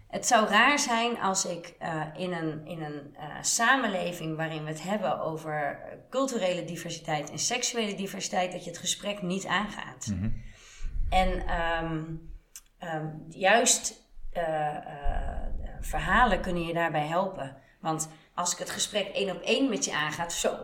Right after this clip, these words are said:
Speaker 1: op wie val jij? <laughs> Jongens of meisjes, vertel. Ja, dan stagneren we allemaal, maar dan
Speaker 2: Ja.
Speaker 1: ga ik zelf ook niks vertellen. Maar als ik een verhaal heb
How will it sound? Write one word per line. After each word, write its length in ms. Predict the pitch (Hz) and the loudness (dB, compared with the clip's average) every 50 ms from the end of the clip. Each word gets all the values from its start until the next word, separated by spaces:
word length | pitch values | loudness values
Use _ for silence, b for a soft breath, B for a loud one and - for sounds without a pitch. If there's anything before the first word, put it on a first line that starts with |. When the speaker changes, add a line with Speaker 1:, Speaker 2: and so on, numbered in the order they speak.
| - - - | -10 -10 -10
Speaker 1:
op 140 | 185 165 | -8 -6
wie 180 | - 180 160 - | -4 -4 -2 2
val 240 | - 165 160 190 208 | 4 4 4 6 4
jij? 480 | 208 196 196 214 226 233 294 - - - - - | 4 6 6 6 6 6 4 4 2 0 2 8
<laughs> 320 | - - - - - - - | 12 12 12 12 12 12 10
Jongens 280 | 269 226 226 220 - | 8 6 6 6 4
of 100 | 170 147 | 2 4
meisjes, 440 | 156 165 185 202 202 196 190 175 - - | 6 6 6 6 6 2 0 -2 -2 -2
vertel. 540 | - 170 - 190 202 220 247 285 302 294 B B B B | -4 -2 4 6 8 10 10 10 8 6 B B B B
Ja, 200 | 175 165 165 175 | 4 4 4 4
dan 120 | 175 180 175 | 4 2 2
stagneren 600 | - - 208 - - - 220 214 226 220 208 202 | 4 4 2 2 2 2 2 4 4 4 4 6
we 60 | 202 | 6
allemaal, 340 | 196 190 196 196 196 180 160 | 8 8 6 6 6 4 4
maar 80 | 160 170 | 4 2
dan 180 | 185 180 175 220 | 2 2 2 2
Speaker 2:
Ja. 80 | - - - | 0 0 0
Speaker 1:
ga 160 | - - 202 | 2 4 4
ik 80 | 196 - | 4 6
zelf 280 | - 226 208 202 - 208 | 4 4 4 4 2 2
ook 120 | 196 - | 0 -2
niks 200 | 180 175 165 - | -2 -4 -4 -6
vertellen. 400 | - 165 160 160 143 - - 143 B B B B B - | -8 -6 -6 -6 -6 -6 -6 -10 B B B B B -6
Maar 120 | 165 160 | -2 0
als 140 | 208 220 220 | 2 2 2
ik 60 | 220 | 0
een 80 | 220 214 | -2 -2
verhaal 500 | - 175 160 180 214 262 339 381 - 180 | -2 -2 0 2 4 6 6 6 6 4
heb 240 | - - 160 180 | 2 0 0 0